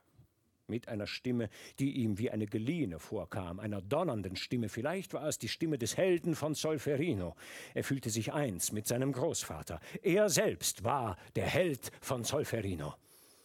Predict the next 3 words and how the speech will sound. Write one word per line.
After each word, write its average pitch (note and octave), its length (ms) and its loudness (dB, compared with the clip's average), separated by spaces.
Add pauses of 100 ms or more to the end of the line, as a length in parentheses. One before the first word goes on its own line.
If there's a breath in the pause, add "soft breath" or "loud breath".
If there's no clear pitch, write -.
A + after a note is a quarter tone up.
(1500 soft breath)
Der - 120 -8
Oberst E2+ 320 -8
Festetic - 720 -6